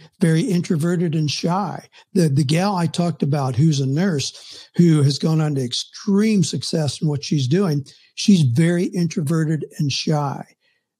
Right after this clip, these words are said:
She was terrified of thinking about being on a stage. Even writing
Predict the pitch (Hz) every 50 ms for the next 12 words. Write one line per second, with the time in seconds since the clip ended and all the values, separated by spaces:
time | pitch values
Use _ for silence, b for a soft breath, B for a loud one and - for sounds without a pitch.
0 | _ - - - 202 185 180 151 - - - 120 - 208 208 208 - - - 156
1 | 143 139 135 131 123 117 b b b b b b _ 170 143 - - - 190 175
2 | - 196 160 156 139 131 139 135 - - - 165 160 156 156 147 143 139 131 127
3 | - - - 208 180 160 151 139 135 131 123 - - - _ - 185 196 175 180
4 | 165 156 147 147 147 147 175 208 214 160 160 131 127 127 131 123